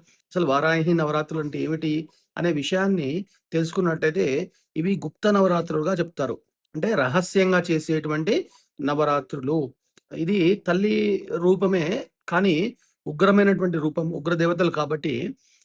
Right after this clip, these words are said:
ఇది దాదాపు రాత్రి వేళల్లో ఈ యొక్క నవరాత్రి పూజా విధానం అనేది ఉంటుంది. జనాలందరూ కూడా ఇప్పుడు ప్రతి వాళ్ళ ఇండ్లల్లో వారాహి నవరాత్రులు చేయడము,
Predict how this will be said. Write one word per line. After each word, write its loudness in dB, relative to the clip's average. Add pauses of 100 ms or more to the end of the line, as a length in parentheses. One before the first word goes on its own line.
(240)
ఇది 4 (160)
దాదాపు 2 (220)
రాత్రి 4
వేళల్లో 4 (280)
ఈ 0
యొక్క 0
నవరాత్రి 2
పూజా 0
విధానం 0
అనేది 0 (320)
ఉంటుంది. 0 (800)
జనాలందరూ 4
కూడా 0 (300)
ఇప్పుడు -4
ప్రతి -2
వాళ్ళ 2
ఇండ్లల్లో 0
వారాహి -2
నవరాత్రులు -4 (100)
చేయడము, -4